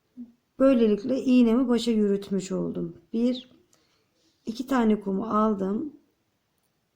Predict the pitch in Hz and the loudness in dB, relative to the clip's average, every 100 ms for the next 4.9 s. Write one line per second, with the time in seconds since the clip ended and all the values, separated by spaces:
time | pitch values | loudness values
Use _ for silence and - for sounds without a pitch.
0 | _ _ _ _ _ _ _ _ _ _ | _ _ _ _ _ _ _ _ _ _
1 | _ _ _ _ _ _ 330 359 _ _ | _ _ _ _ _ _ _ _ _ _
2 | _ _ _ _ _ - - 247 226 233 | _ _ _ _ _ -8 0 0 0 -2
3 | 214 196 190 185 180 185 175 170 165 214 | -2 0 -2 -4 -8 -8 -8 -8 -10 -14
4 | _ - 226 233 240 233 233 240 - | _ -6 -2 0 0 0 -2 -4 -6